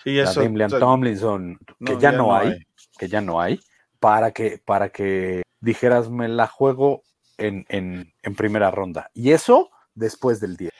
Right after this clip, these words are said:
Speaker 2: porque
Speaker 1: A mí
Speaker 2: dentro de los diez primeros, creo que el último fue McCaffrey, a mi gusto.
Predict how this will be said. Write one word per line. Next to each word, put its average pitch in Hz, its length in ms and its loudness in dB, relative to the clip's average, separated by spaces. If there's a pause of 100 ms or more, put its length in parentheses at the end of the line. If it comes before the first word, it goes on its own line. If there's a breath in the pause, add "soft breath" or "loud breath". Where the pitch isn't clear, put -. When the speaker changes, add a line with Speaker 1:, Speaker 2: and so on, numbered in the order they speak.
(140 soft breath)
Speaker 2:
porque 117 320 0
Speaker 1:
A 110 40 4
mí 113 60 -2
Speaker 2:
dentro 113 300 0
de 117 100 4
los 120 220 -2
diez 143 180 0
primeros, 139 540 -2
creo 160 220 0
que 175 100 2
el 175 100 4
último 240 540 0 (320)
fue 147 120 -2
McCaffrey, 147 540 -2 (240)
a 123 80 0
mi 131 140 0
gusto. 135 360 -4